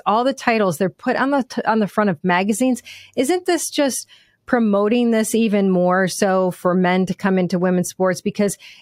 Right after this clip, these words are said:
it's not just that you are competing and you're winning medals. Now you're suddenly the most important person in the country. You're suddenly a,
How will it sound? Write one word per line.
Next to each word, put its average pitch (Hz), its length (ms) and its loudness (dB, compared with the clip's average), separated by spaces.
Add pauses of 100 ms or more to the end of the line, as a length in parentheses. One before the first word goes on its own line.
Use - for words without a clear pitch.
it's 262 220 -2
not 330 240 0
just 247 400 -2
that - 180 -6
you 202 320 0 (140)
are 180 160 0
competing 196 680 -2
and 190 140 0
you're 180 100 0
winning 180 380 0
medals. 190 400 -2 (280)
Now 247 260 0
you're 277 180 0
suddenly 240 680 0 (200)
the 214 100 0
most 214 380 0
important 226 540 -2
person 226 360 -2
in 226 120 0
the 214 60 0
country. 247 600 -2 (160)
You're 240 140 0
suddenly 269 680 0
a, 214 280 0